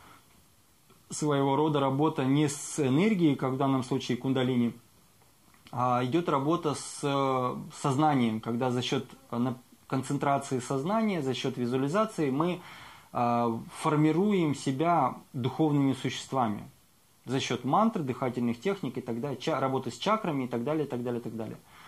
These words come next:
Вот. Там же и асаны часто используются, но асаны используются для того, чтобы просто долгое время проводить в медитации. Ну, приблизительно это выглядит, как человек сидит с закрытыми глазами и выполняет определённые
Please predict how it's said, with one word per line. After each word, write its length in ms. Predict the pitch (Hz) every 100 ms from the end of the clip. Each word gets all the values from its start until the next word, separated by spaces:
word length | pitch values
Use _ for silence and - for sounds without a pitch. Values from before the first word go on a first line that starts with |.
| - - - - - - - -
Вот. 240 | - 110 110
Там 160 | 156
же 100 | 143
и 60 | 131
асаны 380 | 180 202 180 165
часто 340 | 170 151 -
используются, 560 | 143 - 147 117 113 127
но 200 | 135 151
асаны 440 | 143 151 135 127 123
используются 560 | 131 165 156 123 - 120
для 140 | 123
того, 220 | 127 143
чтобы 280 | 147 131 123
просто 300 | 120 147 131
долгое 460 | 117 120 151 143 131
время 300 | 139 160 156
проводить 440 | 127 123 123 123
в 40 |
медитации. 580 | 120 117 117 117 107 -
Ну, 180 | 117 147 - - _ _ _
приблизительно 560 | - 143 156 226 233 165
это 160 | 131
выглядит, 440 | 139 170 147 123 123
как 140 | 127
человек 300 | - 156 165
сидит 260 | 165 127 123
с 40 |
закрытыми 420 | 123 127 123 127
глазами 460 | 120 135 151 254 214
и 500 | 127 135 127 113 110 123
выполняет 760 | 113 113 120 135 151 165 135
определённые 640 | 120 127 135 147 131 120